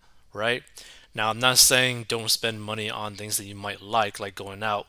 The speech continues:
here and there, but don't end up always going for, like, an expensive option. Just try to be aware, like, "Oh, hey, wait a minute.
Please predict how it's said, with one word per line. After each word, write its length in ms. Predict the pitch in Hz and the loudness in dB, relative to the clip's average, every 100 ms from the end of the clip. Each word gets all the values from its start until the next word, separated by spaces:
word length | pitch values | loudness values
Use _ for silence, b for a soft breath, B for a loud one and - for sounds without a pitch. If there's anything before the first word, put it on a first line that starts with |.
| - | -14
here 220 | - 107 | -10 -8
and 180 | 98 95 | -8 -2
there, 340 | 117 107 92 - B B B B B B _ | 0 0 -2 -12 B B B B B B _
but 340 | 147 131 123 - - _ _ _ _ - _ - _ _ _ _ _ - - - - 113 | 8 8 8 0 -20 _ _ _ _ -20 _ -20 _ _ _ _ _ -20 -20 -20 -10 2
don't 300 | 135 147 139 | 4 4 2
end 180 | 135 | 4
up 120 | 135 120 - | 4 2 -4
always 400 | - 131 123 127 | -2 0 2 2
going 260 | - 120 117 | 2 0 -4
for, 160 | - 110 | -4 -4
like, 300 | 110 - - | -4 -6 -10
an 140 | 131 113 | -8 -6
expensive 640 | - - - 113 - 107 | 0 0 0 -4 -4 -2
option. 480 | 120 127 - 87 82 - | -2 -2 -4 -8 -14 -6
Just 280 | 120 117 - | 0 0 2
try 680 | - - 131 139 110 107 113 | 0 0 4 6 6 4 -2
to 80 | 113 | -6
be 220 | 110 113 | -8 -8
aware, 360 | 113 107 143 | -8 -4 -2
like, 260 | 120 110 123 | -2 -4 -2
"Oh, 240 | 156 147 - | 0 0 -2
hey, 240 | 135 131 | 0 0
wait 240 | 117 143 127 | 0 -2 -2
a 20 | |
minute. 380 | 110 117 120 | -2 -6 -8